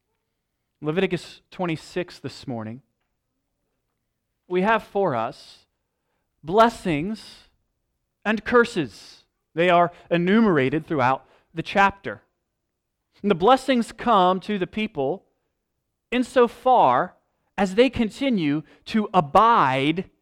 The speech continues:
in the loving relationship that they already enjoy with God. Yet if they break this covenant that they've entered into with the holy God of the universe,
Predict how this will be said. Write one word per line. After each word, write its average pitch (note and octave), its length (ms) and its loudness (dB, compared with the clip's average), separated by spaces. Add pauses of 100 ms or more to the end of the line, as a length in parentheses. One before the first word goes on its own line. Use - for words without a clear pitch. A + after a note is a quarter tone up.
(340)
in F#3+ 120 -2
the F#3+ 80 4
loving G3+ 340 4
relationship F#3 720 0
that C3+ 100 -4
they C#3+ 140 -2
already D3 400 2
enjoy C3 400 -2
with B2 160 -10
God. A2 320 -4 (2500)
Yet B3+ 240 2
if A3 160 2
they C4 380 2 (500)
break G3 520 2
this A3+ 180 -2
covenant E3 480 -2
that C#3 120 -6
they've F#3 260 0
entered G3 320 -2
into F#3 380 -2
with C#3 120 -6
the C#3 100 -6
holy F#3+ 300 0
God E3+ 280 2
of C#3 100 -12
the C#3 80 -10
universe, C3+ 840 -8